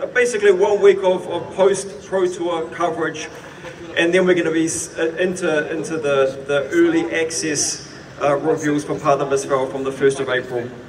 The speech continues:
Um, of course, it's leading towards that major, major milestone being the world premiere in Tokyo. Uh, Shinjuku, uh, district of Tokyo, which is the entertainment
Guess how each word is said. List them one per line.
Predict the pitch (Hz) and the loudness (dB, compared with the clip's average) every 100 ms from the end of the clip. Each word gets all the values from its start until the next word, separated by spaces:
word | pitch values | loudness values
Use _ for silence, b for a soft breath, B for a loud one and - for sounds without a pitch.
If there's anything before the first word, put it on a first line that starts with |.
| B B B B - | B B B B -6
Um, | 160 156 160 151 | 2 4 4 2
of | - 160 | -2 2
course, | 208 220 208 | 6 6 6
it's | 202 - | 4 6
leading | 190 202 196 190 | 6 8 6 4
towards | - 170 180 175 175 | 0 2 6 6 4
that | - - 175 175 160 156 | -8 -2 2 2 0 -2
major, | 180 185 180 170 165 | 2 4 4 0 -4
major | 156 170 170 165 | -2 2 2 0
milestone | 147 151 160 156 156 | 0 2 2 0 -4
being | 147 147 | -2 -2
the | 143 | 0
world | 135 156 160 156 - | 0 0 2 0 -4
premiere | 160 151 151 147 135 | -4 -2 2 2 0
in | 151 147 143 - | -4 -6 -8 -12
Tokyo. | - 151 151 151 139 131 - B B B B - | -6 -6 -4 -2 0 0 -2 B B B B -4
Uh, | 160 160 | 0 0
Shinjuku, | 202 220 214 233 233 208 190 - - - - - - | 0 0 2 0 8 8 8 4 -6 -8 -12 -14 0
uh, | 175 175 175 175 - - 170 | 4 6 6 2 -8 -10 -4
district | 214 202 202 190 | -2 -2 -4 0
of | 180 180 | 4 4
Tokyo, | 180 175 180 175 | 8 6 6 2
which | 180 175 | 2 0
is | 175 170 | -2 0
the | 175 175 - | 0 0 0
entertainment | 208 214 - 208 - 175 185 180 175 | 2 2 2 -2 0 0 2 2 0